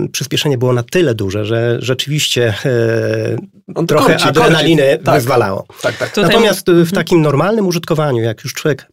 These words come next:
Speaker 1: posiada tego typu auto, zaczyna zachowywać się inaczej, czyli myśli racjonalnie, żeby jak najdalej dojechać, bo nigdy nie wiadomo, co się po drodze zdarzy. Może być korek, może być zamknięta droga i tej energii troszkę więcej będzie potrzeba, ale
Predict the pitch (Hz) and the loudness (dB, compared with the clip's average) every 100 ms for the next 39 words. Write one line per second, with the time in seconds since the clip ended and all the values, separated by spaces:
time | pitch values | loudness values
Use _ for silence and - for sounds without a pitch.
0 | - 120 143 170 156 110 101 101 101 95 | -6 -4 -2 0 0 -2 -4 -4 -4 -4
1 | 92 95 87 185 240 - 208 196 214 196 | -6 -4 -4 -4 -6 -4 -4 -4 -4 -4
2 | 190 - 180 135 117 - - - - 69 | -4 -2 0 -2 -4 -10 -14 -12 -6 -2
3 | 82 - 143 143 - 123 117 90 87 - | -2 -2 -2 -2 -2 0 0 0 -4 -10
4 | - - _ - 92 113 147 160 156 151 | -18 -20 _ -8 -2 -2 0 0 0 0
5 | 143 - 131 135 147 - - _ _ - | -2 -6 -8 -4 -4 -6 -12 _ _ -8
6 | 85 98 113 151 143 127 120 117 110 127 | -4 -4 -2 0 0 0 -2 -4 -8 -6
7 | 107 104 101 101 98 104 147 - - - | -6 -6 -6 -4 -4 -6 -8 -14 -20 -14
8 | - 98 120 131 - 120 156 - - _ | -6 -2 -2 -4 -2 0 0 -4 -20 _
9 | 113 95 117 113 117 117 123 123 113 110 | -10 -6 -4 -4 -4 -2 -2 0 0 0
10 | 113 113 110 113 113 110 110 113 - 104 | 0 -2 -2 -2 0 -2 -4 -6 -6 -4
11 | 107 117 101 101 - - - - 202 - | -4 -4 -8 -8 -8 -8 -6 -6 -8 -10
12 | - - - 175 113 113 202 | -20 -20 -6 -2 0 0 -2